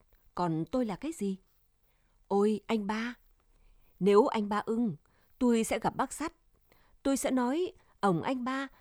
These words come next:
là đào viên của tôi mà. Bác thương tôi lắm nha." "Dễ vậy sao anh Quang?" "Anh ba ơi, khó thì vẫn khó, mà dễ thì vẫn dễ. Anh ba cứ tin tôi đi."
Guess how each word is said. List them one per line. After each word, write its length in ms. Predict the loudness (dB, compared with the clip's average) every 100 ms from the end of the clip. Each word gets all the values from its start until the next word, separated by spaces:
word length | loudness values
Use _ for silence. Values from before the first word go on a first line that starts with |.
| -4
là 140 | -2 0
đào 260 | 0 0
viên 240 | 0 0 0
của 100 | 0
tôi 180 | -2
mà. 280 | -2 -2 -6 -8 _ _ _ _ _ _ _ -8
Bác 240 | -6 -2
thương 180 | 2 4
tôi 160 | 4 2
lắm 200 | 2 0
nha." 220 | 0 -2 _ _ _ _ _ _ _ -2
"Dễ 200 | 0 2
vậy 160 | 0 -2
sao 240 | -4 -6
anh 120 | -6
Quang?" 320 | -6 -6 -6 -10 _ _ _ _ _ _ _ _ _ _ _
"Anh 220 | -4 -2
ba 100 | 0
ơi, 380 | 0 0 -2 -4 -10 -20 -20 _
khó 380 | -10 -2 0 0
thì 200 | 0 -2
vẫn 140 | -2
khó, 380 | -4 -4 -6 -8 -14 _ _ -2
mà 200 | 0 0
dễ 320 | 0 -2 -2
thì 180 | -2 -4
vẫn 160 | -2 -4
dễ. 320 | -4 -4 -6 -10 _ _ _ _ _ _ _
Anh 240 | -2 -2 0
ba 260 | -2 -2
cứ 160 | 0 0
tin 220 | 2 2
tôi 160 | 2 0
đi." 240 | 0